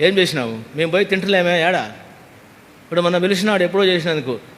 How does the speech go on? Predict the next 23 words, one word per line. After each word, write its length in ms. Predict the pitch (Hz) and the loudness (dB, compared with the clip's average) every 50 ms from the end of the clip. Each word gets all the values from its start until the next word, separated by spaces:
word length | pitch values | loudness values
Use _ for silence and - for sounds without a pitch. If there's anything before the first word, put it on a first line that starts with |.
| - - | -6 -4
అమ్మో 280 | 131 165 190 196 202 196 | -2 0 2 2 2 4
ఆయన 300 | 180 170 170 180 196 202 | 4 2 2 0 0 0
వచ్చిందని 340 | 208 208 202 - 208 208 | -2 -2 -4 -6 -6 -6
చెప్పేసి 280 | 208 202 196 190 165 196 | -4 -4 -4 -4 -2 -2
ఇలా 120 | 190 190 | -2 -2
గుండెలన్నీ 480 | 180 160 165 180 190 196 196 202 202 202 | -2 -2 -4 -2 -2 0 0 -2 0 0
ఆడ 100 | 190 190 | 0 0
ఉన్న 220 | 185 180 180 190 | 0 -2 -2 -2
వాళ్ళకి 200 | 202 202 196 185 | -2 -2 -2 -2
అందరికి 240 | 190 190 185 175 175 | -2 -4 -4 -2 -2
ఏమవుతా 320 | 185 196 196 190 190 180 160 | 0 0 0 0 -2 -2 -4
ఉన్నాయి? 260 | 139 123 107 98 95 - - - - - - - - - - - - - - - - - - - - - - - - - - - - | -4 -6 -8 -10 -14 -18 -20 -20 -20 -20 -20 -20 -20 -20 -20 -20 -20 -20 -20 -20 -20 -20 -20 -20 -20 -20 -20 -20 -20 -20 -20 -8 -4
వద్దులేరా, 540 | 131 165 175 202 226 220 214 202 202 196 196 | -4 -2 0 2 2 2 4 4 4 2 2
నాకేం 440 | 190 185 175 156 170 180 196 196 | 2 0 -2 0 -2 -2 -2 0
కాదు, 480 | 196 185 175 170 170 185 214 208 156 127 - - - - - - - - | 0 2 2 2 2 0 0 -2 -4 -6 -10 -16 -20 -20 -20 -20 -16 -6
అంతేనా? 320 | 165 190 202 214 247 285 - - - - - - - - | -2 0 0 0 -2 -4 -6 -12 -20 -20 -20 -20 -12 -2
కోతులు 540 | - 185 226 254 247 254 254 247 233 262 262 - - | 2 4 4 4 4 2 2 2 2 2 2 0 0
కొండల 300 | 202 202 208 233 240 240 | 0 0 2 2 0 2
మీద 200 | 240 240 240 233 | 2 2 4 4
ఎక్కి, 380 | 233 220 226 - 214 220 220 - | 2 2 0 0 -2 -2 -2 -2
ఎక్-, 340 | 165 180 190 175 - - 170 | -2 -2 -2 -4 -4 -2 0
ఎక్కి 300 | 180 180 - - 226 233 | 0 0 -2 -2 0 4
ఎగిరినా 580 | 196 190 185 196 202 208 208 208 226 262 277 | 4 4 4 4 4 2 4 2 0 -2 -2